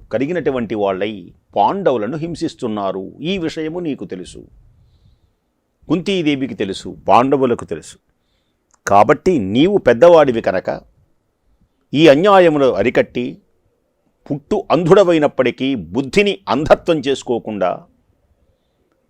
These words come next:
నీ కుమారులకు చెప్పి పాండవుల యొక్క రాజ్యాన్ని పాండవులకు ఇప్పించు"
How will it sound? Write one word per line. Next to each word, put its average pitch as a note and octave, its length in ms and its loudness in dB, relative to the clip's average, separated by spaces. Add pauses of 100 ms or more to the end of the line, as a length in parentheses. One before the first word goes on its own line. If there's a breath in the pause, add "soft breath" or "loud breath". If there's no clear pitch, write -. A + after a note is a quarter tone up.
నీ D3+ 140 4
కుమారులకు E3 600 4
చెప్పి C3 480 -4
పాండవుల F3 600 0
యొక్క D3+ 240 -2
రాజ్యాన్ని B2+ 560 -2
పాండవులకు C3 600 -6
ఇప్పించు" - 640 -8